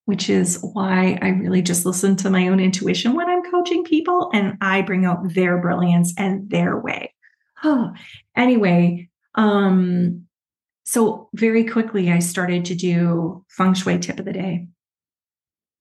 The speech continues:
And then I started doing one feng shui tip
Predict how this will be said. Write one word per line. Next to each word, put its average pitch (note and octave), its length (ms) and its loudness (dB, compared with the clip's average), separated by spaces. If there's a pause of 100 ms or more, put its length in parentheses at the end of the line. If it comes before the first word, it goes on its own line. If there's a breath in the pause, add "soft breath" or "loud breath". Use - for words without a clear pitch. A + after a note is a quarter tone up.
(680)
And G3 720 2 (600)
then A3 260 4
I G#3+ 120 4
started G#3 340 -4
doing F#3+ 520 -2
one G3 220 0
feng G#3+ 240 2
shui B3 240 0
tip D#4 260 -4